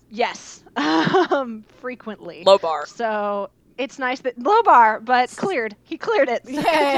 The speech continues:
Speaker 1: Keisuke. Um, he cleared it with ease too. So he's got, he's got that going for him. Um, we are, let's see, we've touched on pretty much everyone. Noriko continues to be awesome, right?
Speaker 3: Yeah.
Speaker 1: Like, we didn't get, like, Noriko's kinda sidelined in these episodes, but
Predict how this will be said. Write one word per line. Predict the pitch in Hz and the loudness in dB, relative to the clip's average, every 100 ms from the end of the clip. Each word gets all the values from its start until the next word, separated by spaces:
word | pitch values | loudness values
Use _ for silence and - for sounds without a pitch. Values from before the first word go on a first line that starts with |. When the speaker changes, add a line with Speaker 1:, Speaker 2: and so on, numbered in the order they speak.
| 262 294 247 302 | 2 2 2 0
Speaker 1:
Keisuke. | 294 202 202 302 - - - _ - | 0 -2 -4 -6 -12 -20 -20 _ -8
Um, | 240 226 233 208 214 220 | -6 -4 -8 -12 -20 -10
he | 554 | -4
cleared | - 571 | 2 2
it | 403 | 2
with | 330 | -4
ease | 240 269 214 190 - - | -8 -10 -8 -10 -12 -18
too. | - 214 180 208 _ | -10 -8 -10 -16 _
So | 254 220 | -8 -8
he's | 240 254 | -8 -10
got, | 247 226 - | -6 -6 -8
he's | 226 254 | -20 -16
got | 214 208 | -14 -12
that | 185 | -14
going | 180 175 175 | -14 -18 -18
for | 180 180 | -16 -16
him. | 185 185 _ _ _ _ - | -16 -20 _ _ _ _ -8
Um, | 254 269 269 254 226 190 180 _ _ _ _ _ _ _ _ - | -4 -2 -4 -6 -10 -12 -16 _ _ _ _ _ _ _ _ -20
we | 220 277 311 359 254 | -14 -12 -8 -8 -8
are, | 254 254 254 254 262 - _ _ | -6 -4 -4 -6 -8 -14 _ _
let's | 233 - | -20 -16
see, | 240 | -14
we've | 226 220 | -14 -16
touched | - 359 - | -12 -12 -12
on | 453 | -14
pretty | - 294 | -12 -10
much | 339 - | -12 -12
everyone. | 208 214 185 190 - - | -12 -10 -12 -14 -20 -12
Noriko | 302 349 403 | -8 -6 -6
continues | - 294 277 262 | -8 -10 -10 -10
to | 233 | -8
be | 220 | -4
awesome, | 185 180 175 196 | -2 -4 -12 -8
right? | 208 214 | -6 -6
Speaker 3:
Yeah. | 220 220 | -4 -4
Speaker 1:
Like, | 196 | -4
we | |
didn't | 254 302 | -8 -6
get, | 269 | -6
like, | 240 247 | -4 -6
Noriko's | 294 320 - | -6 -8 -6
kinda | 302 240 | -4 -4
sidelined | - 214 220 220 | -2 -4 -4 -8
in | 226 | -8
these | 220 | -6
episodes, | 220 214 220 214 | -6 -8 -10 -10
but | - | 0